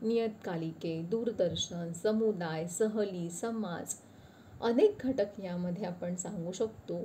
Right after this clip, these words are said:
की ज्याच्यामार्फत आपल्याला सहज शिक्षण हे मिळत असतं. तर विद्यार्थी मित्रांनो, आजच्या video लेक्चरमध्ये आपण शिक्षणाचे प्रकार, यामधील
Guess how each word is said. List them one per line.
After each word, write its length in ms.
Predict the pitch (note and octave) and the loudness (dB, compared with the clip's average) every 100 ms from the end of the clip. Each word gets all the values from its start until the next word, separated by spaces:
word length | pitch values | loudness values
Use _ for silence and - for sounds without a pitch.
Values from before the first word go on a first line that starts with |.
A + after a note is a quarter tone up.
| - - - - - - | -8 -16 -20 -20 -20 -2
की 100 | A#3 | 0
ज्याच्यामार्फत 840 | A3 F#3 F3+ G#3 G#3+ G3 - A3 G3+ | 2 0 -2 -2 -2 -4 -4 -4 -4
आपल्याला 440 | F#3+ F3 F3 G#3 - - - | -8 -6 -4 -4 -8 -16 -6
सहज 460 | - G3 G3+ G#3+ A3 | -2 0 0 2 2
शिक्षण 400 | F#3+ F#3 G3 F#3+ | 0 -8 -8 -6
हे 200 | F3+ A#3+ - - G#3 | -4 -4 -6 -12 -4
मिळत 340 | F#3+ F3+ F3+ | -4 -4 -6
असतं. 360 | F3 - E3 E3 - - - - - - | -10 -10 -10 -10 -12 -20 -20 -20 -20 -2
तर 100 | G#3+ | 2
विद्यार्थी 580 | G#3+ G#3+ F3+ G3+ A3 A#3+ | 4 2 -2 -6 -6 -4
मित्रांनो, 580 | A#3+ A#3+ B3 G#3 F3 F#3+ - F#3+ | -2 -2 0 -2 -2 -6 -8 -8
आजच्या 360 | F#3+ - G#3+ | -8 -6 -2
video 300 | G#3+ G#3+ G#3+ | 0 2 2
लेक्चरमध्ये 680 | A3 G#3+ - A3 G#3+ G#3+ A3+ | 2 0 -4 -2 0 0 -2
आपण 420 | G3+ G3+ E3+ G3+ C#4 - - - - - | -4 -6 -6 -6 -6 -12 -18 -20 -20 -14
शिक्षणाचे 640 | - A3 - A#3 A#3 A#3 B3+ | -4 -4 0 0 0 4 4
प्रकार, 520 | B3+ A3+ - E3+ G#3 - - - - - - - - - | 4 0 0 -6 -6 -10 -20 -20 -20 -20 -20 -20 -20 -10
यामधील 680 | G#3 G3+ G#3 G#3+ G#3 G#3+ | -2 0 2 0 2 2